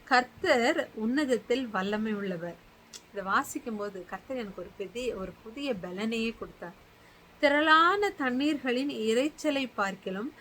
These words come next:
சமுத்திரத்தின் வலிமையான அலைகளை பார்க்கிலும்." நீங்க எவ்வளோ பெரிய வீரனா இருந்தாலும், பாம்பிற்கு முன்பாக படை நடுங்கும் அப்படின்னு சொல்லுவாங்க.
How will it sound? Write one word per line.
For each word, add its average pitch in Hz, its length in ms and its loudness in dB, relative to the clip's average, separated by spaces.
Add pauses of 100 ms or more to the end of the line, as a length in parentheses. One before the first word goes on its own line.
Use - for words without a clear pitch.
(240)
சமுத்திரத்தின் 330 1120 0
வலிமையான 247 920 0
அலைகளை 220 580 0
பார்க்கிலும்." 190 680 -10 (360)
நீங்க 208 220 -8
எவ்வளோ 196 580 2
பெரிய 254 320 2
வீரனா 220 400 2
இருந்தாலும், 190 560 -4
பாம்பிற்கு 262 540 2
முன்பாக 220 460 0
படை 214 360 0
நடுங்கும் 196 400 -6
அப்படின்னு 185 280 -10
சொல்லுவாங்க. 180 420 -10